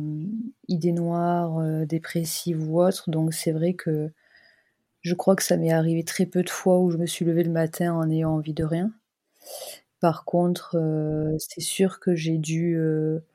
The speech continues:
me booster, et Florence y est pour beaucoup, euh,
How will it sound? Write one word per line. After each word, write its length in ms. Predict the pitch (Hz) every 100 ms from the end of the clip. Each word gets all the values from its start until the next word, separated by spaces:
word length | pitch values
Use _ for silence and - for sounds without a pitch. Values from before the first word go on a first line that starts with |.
| _ _ _ _ _ - 165
me 180 | 175 180
booster, 600 | 165 170 170 - 190 190 180
et 40 |
Florence 640 | 175 165 160 165 170 -
y 100 | 165
est 40 | 165
pour 260 | 165 160
beaucoup, 600 | 147 160 160 - 175 170
euh, 200 | 160 151